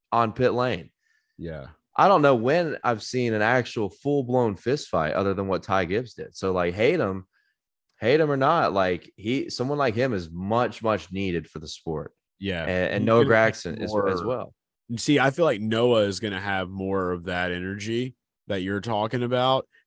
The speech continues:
Speaker 2: Ty is gonna be more of, like, where Denny is right now throughout his entire career. He's gonna be way more fashion based, more into the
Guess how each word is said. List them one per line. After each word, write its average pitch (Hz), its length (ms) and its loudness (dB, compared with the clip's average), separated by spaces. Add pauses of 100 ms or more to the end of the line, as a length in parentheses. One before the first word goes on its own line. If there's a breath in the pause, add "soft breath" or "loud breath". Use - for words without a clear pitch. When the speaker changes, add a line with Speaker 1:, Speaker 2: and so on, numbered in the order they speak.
Speaker 2:
Ty 131 300 2
is 135 200 2
gonna 127 160 -2
be 110 140 -4
more 101 260 0
of, 95 120 -2
like, 92 160 -2
where 101 220 -2
Denny 95 440 -6
is 87 200 -6
right 87 380 -4
now 90 400 -6
throughout 90 300 -2
his 85 160 -10
entire 82 500 -10
career. 52 500 -16
He's 107 160 -8
gonna 113 120 -6
be 104 80 -2
way 95 140 -2
more 98 180 -4
fashion 92 500 -6
based, 90 420 -6
more 92 280 -6
into 92 420 -8
the 85 240 -14